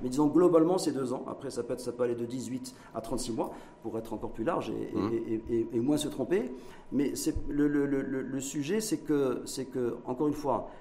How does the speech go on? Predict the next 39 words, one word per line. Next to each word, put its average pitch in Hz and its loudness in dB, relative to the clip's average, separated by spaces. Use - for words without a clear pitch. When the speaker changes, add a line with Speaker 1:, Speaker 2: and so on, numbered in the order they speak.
Speaker 1:
la 156 4
crise, 190 -2
de 123 -6
toutes 180 -6
les 156 0
manières, 139 -2
va 120 -4
laisser 120 -4
de 110 -4
grosses 107 -6
traces. - -16
Speaker 2:
Mm. 95 -2
Speaker 1:
Elle 120 2
va 113 -2
laisser 113 -2
de 110 -4
grosses 117 -6
cicatrices. - -14
D'accord ? - -10
Ces 147 -2
cicatrices, - -2
l'enjeu, 147 6
c'est 143 -4
de 135 -8
les 151 6
réduire 151 4
au 113 2
minimum, 131 2
de 117 0
manière 143 4
à 127 0
ce 120 -4
que, - -4
comme 185 -2
on 190 4
dit, 131 -2
dans 175 2
dix-huit 165 -2
mois, 120 -2